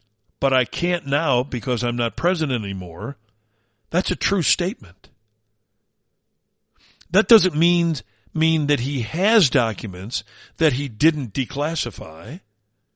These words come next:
In fact, he says just the opposite, that he declassified them all. Now, Trump not only disputes that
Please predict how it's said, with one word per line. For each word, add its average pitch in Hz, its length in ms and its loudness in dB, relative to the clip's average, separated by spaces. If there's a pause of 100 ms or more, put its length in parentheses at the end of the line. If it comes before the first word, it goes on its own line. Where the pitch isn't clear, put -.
(420)
In 117 80 -10
fact, 147 340 0
he 131 100 -2
says 135 300 0
just 151 200 -4
the 151 120 -2
opposite, 147 480 -8 (380)
that 131 120 0
he 135 80 0
declassified 131 760 -6
them 82 120 -18
all. - 280 -20 (3000)
Now, 120 320 -2 (2000)
Trump 233 400 -8 (2250)
not 160 200 2
only 165 160 2
disputes 131 640 0
that 90 260 -6